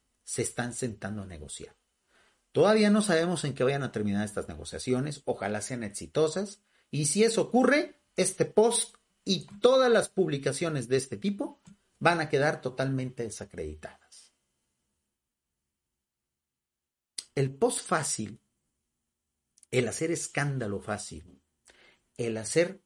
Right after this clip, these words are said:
amarillismo en redes sociales,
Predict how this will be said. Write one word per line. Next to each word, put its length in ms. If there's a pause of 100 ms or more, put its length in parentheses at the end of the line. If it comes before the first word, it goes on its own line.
amarillismo 1120
en 120
redes 340
sociales, 800